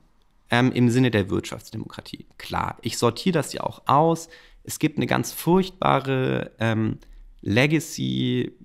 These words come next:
sozusagen des Technokratiebegriffs seit den achtziger Jahren, Austeritätsparadigmen und so weiter, die dazu führen, dass wenn man das sagt, ähm, sich den Leuten die Haare, die Nackenhaare aufstellen. Zu Recht. Also den Leuten, die das verstehen.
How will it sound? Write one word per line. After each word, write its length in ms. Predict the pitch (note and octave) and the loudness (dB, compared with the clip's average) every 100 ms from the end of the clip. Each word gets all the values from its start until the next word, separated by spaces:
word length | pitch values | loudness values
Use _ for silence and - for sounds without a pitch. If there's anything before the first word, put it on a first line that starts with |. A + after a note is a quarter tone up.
| - | -14
sozusagen 440 | - - G#2+ G#2 | -14 -2 0 0
des 140 | G#2 - | -2 -6
Technokratiebegriffs 1160 | A2+ A2 G#2+ - - E3 C#3+ C3+ B2 B2+ B2 - | -8 -6 -8 -10 -6 -2 -2 -2 0 -2 -2 -6
seit 120 | F#2+ | -4
den 140 | F#2+ | -4
achtziger 420 | F2+ - - - | -6 -8 -10 -6
Jahren, 680 | G#2 B2+ E3 E3 D#3+ D#3 D#3 - _ _ _ | -2 2 2 2 0 -2 -4 -10 _ _ _
Austeritätsparadigmen 1400 | - - - - - B2+ C#3 - A2+ G#2+ - A2+ - A2 G#2+ | -8 -8 -6 -6 -2 0 0 0 -4 0 0 0 -2 -2 0
und 180 | G#2 - | -2 -4
so 160 | - | -4
weiter, 400 | G2 G#2 B2 A#2+ | 0 0 0 -4
die 120 | G2+ - | -6 -6
dazu 300 | - - - | -8 -10 -14
führen, 340 | - C3+ C3+ | -6 -2 -2
dass 160 | A2 G2+ | -4 -2
wenn 80 | |
man 160 | G#2 F#2 | -2 -2
das 180 | - - | -6 -2
sagt, 540 | - B2 D3+ - - _ _ _ _ _ - | 2 2 0 -4 -16 _ _ _ _ _ 0
ähm, 160 | G#2+ | 2
sich 160 | G#2+ - | 2 0
den 140 | A2 | 0
Leuten 340 | G2+ G#2+ G#2 G#2 | 4 4 2 -4
die 160 | G#2 | -4
Haare, 600 | G2 G2 F#2+ F#2+ F#2 - - | -2 0 0 -2 -4 -6 -4
die 80 | F#2+ | -4
Nackenhaare 520 | F#2+ G2+ F#2+ - - | -2 -6 -8 -8 -10
aufstellen. 440 | - - - - - - | -10 -12 -12 -16 -18 -10
Zu 140 | - | -6
Recht. 440 | F#2+ F2 - - - | -6 -6 -10 -20 -18
Also 200 | - - | -12 2
den 240 | - - - | 6 6 4
Leuten, 300 | F#2 F#2 F2+ | -2 -4 -6
die 100 | - | -10
das 320 | - - - _ _ _ _ _ _ _ _ _ _ - | -12 -16 -20 _ _ _ _ _ _ _ _ _ _ -6
verstehen. 400 | - - G2+ | -4 -4 -8